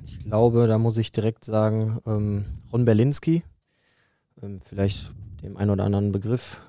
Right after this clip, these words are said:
Ähm, damals noch bei Hordel gespielt. Direkt in meinem ersten Seniorenjahr in, in der zweiten Halbzeit, glaube ich, fünf Dinger gemacht.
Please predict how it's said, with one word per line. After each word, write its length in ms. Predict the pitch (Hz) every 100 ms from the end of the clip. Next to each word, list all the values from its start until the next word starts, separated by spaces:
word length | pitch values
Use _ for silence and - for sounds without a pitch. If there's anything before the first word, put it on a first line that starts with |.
| -
Ähm, 260 | 101 101 98
damals 380 | 104 107 107
noch 140 | - 104
bei 160 | 107
Hordel 260 | 101 120 131
gespielt. 560 | 123 - 131 131 131 _ _ _ _ _
Direkt 160 | 113 113
in 80 | 117
meinem 140 | 107
ersten 260 | 107 113 113
Seniorenjahr 680 | 113 123 117 117 117 117 107 - _
in, 340 | 110 107 104 101 143
in 60 | 107
der 120 | 98
zweiten 320 | - 107 110
Halbzeit, 300 | 104 - 107
glaube 240 | 107 104
ich, 260 | 101 - - _ _
fünf 240 | - 113 -
Dinger 260 | 117 113
gemacht. 400 | 113 113 117 -